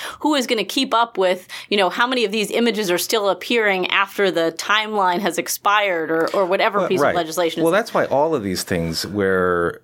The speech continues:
Speaker 2: the, the technical solutions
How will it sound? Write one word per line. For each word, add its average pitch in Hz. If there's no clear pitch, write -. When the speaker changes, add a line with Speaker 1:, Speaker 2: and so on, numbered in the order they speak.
Speaker 2:
the, 101
the 95
technical 127
solutions 107